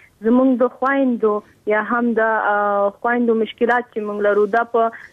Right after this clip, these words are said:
دې ت-، ټکي ته باید تل تر تله متوجه اوسو چې په نغدي مرستو باندې موږ خویندې خودکفا کولی نه شو. هغې ته باید بنیادي کارونه وشي. لکه څرنګه چې ما ورته د خیاطۍ کورس له خپل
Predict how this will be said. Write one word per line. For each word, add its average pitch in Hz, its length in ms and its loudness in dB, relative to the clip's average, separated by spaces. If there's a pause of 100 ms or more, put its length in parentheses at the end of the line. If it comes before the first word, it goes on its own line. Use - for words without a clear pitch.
دې 226 280 0
ت-، 247 260 -2
ټکي 269 260 0
ته 254 140 0
باید 254 260 0
تل 294 300 -2
تر 233 160 -4
تله 262 240 0
متوجه 220 600 0
اوسو 214 200 -2
چې 208 120 -6
په 214 140 -2
نغدي 220 400 0
مرستو 247 400 0
باندې 220 300 -2
موږ 220 160 -2 (120)
خویندې 233 380 0
خودکفا 208 440 -2
کولی 208 420 0
نه 202 100 -4
شو. 170 240 -6 (360)
هغې 240 260 2
ته 240 100 0
باید 233 380 -2
بنیادي 233 400 0
کارونه 208 420 0
وشي. 180 400 -4 (280)
لکه 247 160 0
څرنګه 302 360 0
چې 277 80 0
ما 254 200 2
ورته 247 200 -2
د 233 100 -2 (180)
خیاطۍ 233 480 -2
کورس 254 260 0
له 220 100 0
خپل 254 360 0